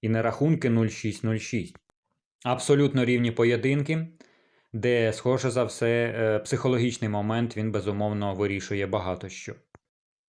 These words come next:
І тут би, як то кажуть, мало втрутитись керівництво W T A туру,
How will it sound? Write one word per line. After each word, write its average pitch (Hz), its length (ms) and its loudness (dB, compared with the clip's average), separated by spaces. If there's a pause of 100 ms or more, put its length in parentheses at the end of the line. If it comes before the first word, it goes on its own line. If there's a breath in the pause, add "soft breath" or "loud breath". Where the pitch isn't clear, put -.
(260)
І 123 100 0
тут 170 220 4
би, 143 140 4
як 127 160 0
то 131 100 -2
кажуть, 127 500 0
мало 127 200 2
втрутитись 117 600 0
керівництво 120 760 2
W 110 260 0
T 113 200 -2
A 113 240 2
туру, 156 400 0